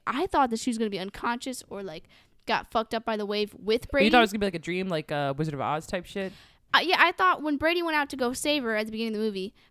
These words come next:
Speaker 1: I thought they both got knocked out by that
Speaker 2: Mm-hmm.
Speaker 1: wave and somebody pull, would probably, like, pull them out, and at the end of the movie, maybe they woke up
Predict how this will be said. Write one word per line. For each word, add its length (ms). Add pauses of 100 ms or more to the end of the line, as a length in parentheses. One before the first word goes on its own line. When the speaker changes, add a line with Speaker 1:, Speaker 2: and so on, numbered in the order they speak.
Speaker 1:
I 120
thought 160
they 100
both 420
got 180
knocked 300
out 120
by 140
that 220
Speaker 2:
Mm-hmm. 120
Speaker 1:
wave 380
and 140
somebody 400
pull, 260
would 300
probably, 300
like, 180
pull 200
them 120
out, 300
and 120
at 200
the 60
end 120
of 40
the 60
movie, 220
maybe 200
they 120
woke 320
up 240